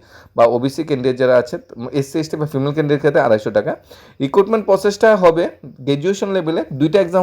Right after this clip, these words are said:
হবে। ফার্স্ট স্টেজ কম্পিউটার বেস টেস্ট আমাদের আগরতলা শহরেই কম্পিউটার বেস টেস্ট হবে প্রথম যেটা পরীক্ষা,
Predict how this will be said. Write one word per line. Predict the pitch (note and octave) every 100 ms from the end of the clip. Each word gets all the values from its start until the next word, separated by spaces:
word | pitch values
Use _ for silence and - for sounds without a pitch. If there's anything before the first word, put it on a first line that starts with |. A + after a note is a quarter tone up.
| F3+
হবে। | G#3 D4
ফার্স্ট | D3 C#3+ -
স্টেজ | F3+ - - _ _ _ -
কম্পিউটার | D3 E3+ F3 E3+
বেস | F3 - A#2+ E3
টেস্ট | E3+ - _ C3
আমাদের | A#2+ B2 A#2
আগরতলা | B2 B2 E3+ E3 D#3+
শহরেই | D3+ D#3 E3+ _ _ - - - - C3+
কম্পিউটার | C3+ C3+ C#3+ D3
বেস | D3+ D3+ -
টেস্ট | D3 D3 D#3
হবে | D#3+ D#3
প্রথম | B2 D3 D3+
যেটা | C#3 C#3+
পরীক্ষা, | - -